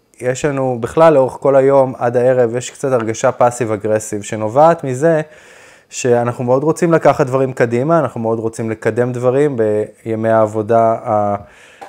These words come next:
אמ, היחידים שיש לנו החודש,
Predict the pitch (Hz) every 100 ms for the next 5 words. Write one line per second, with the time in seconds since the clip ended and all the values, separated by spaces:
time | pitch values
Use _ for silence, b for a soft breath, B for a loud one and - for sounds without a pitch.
0 | B 110 107 107 107 107 104 101 104 _
1 | _ _ _ _ _ - 117 - 120 123
2 | 123 120 120 123 113 110 123 120 147 151